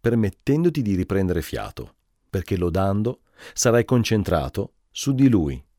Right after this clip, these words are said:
invece che su ciò che ti opprime. La lode a Dio ti permette di distogliere lo sguardo dalle tue preoccupazioni e di concentrarti sul Signore.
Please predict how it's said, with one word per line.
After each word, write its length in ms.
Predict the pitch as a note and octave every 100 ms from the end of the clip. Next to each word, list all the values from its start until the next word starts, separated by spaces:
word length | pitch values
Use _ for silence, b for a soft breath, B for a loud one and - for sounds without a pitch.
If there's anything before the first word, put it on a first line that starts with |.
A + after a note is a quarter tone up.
| _ _ _ _
invece 380 | D3+ C3+ C3 B2
che 120 | G#2
su 160 | - G2
ciò 180 | - G2
che 140 | F#2
ti 100 | F2
opprime. 480 | D#2+ - C2+ A#1+ - _ _ _ _ _ _ _ _ -
La 120 | G2+
lode 360 | G#2+ C#3+ D#3 C3
a 40 |
Dio 440 | A2 C#3+ F#3 G#3 - _ _ _ _
ti 120 | - G#2+
permette 500 | C3 C#3+ D#3 D3 B2
di 100 | A2+
distogliere 680 | A2+ - A2 F#2 D#2 D2+
lo 120 | D2+ F2+
sguardo 480 | F#2 A2 C3+ B2
dalle 300 | G#2 F2+ E2+
tue 220 | - G3 F3+
preoccupazioni 920 | B2 G#2 F2+ E2 - A2+ C3 E3 - _ _ _
e 60 | -
di 80 | A#2
concentrarti 800 | B2+ E3 D3 C#3+ B2 D#3+ F#3 F3
sul 180 | D3+ C#3+
Signore. 600 | - G2+ D#2 A1 - -